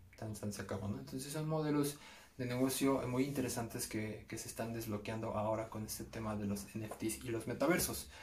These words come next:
Am, hablando de este tema de gaming, eh,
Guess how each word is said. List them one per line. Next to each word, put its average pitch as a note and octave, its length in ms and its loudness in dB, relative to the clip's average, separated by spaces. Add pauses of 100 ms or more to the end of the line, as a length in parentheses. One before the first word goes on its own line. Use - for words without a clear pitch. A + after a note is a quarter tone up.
(340)
Am, C3 580 10 (1300)
hablando D3 360 8
de D3+ 80 6
este D3+ 140 0
tema C#3+ 220 4
de C3 120 8
gaming, D3+ 480 4
eh, A2 600 0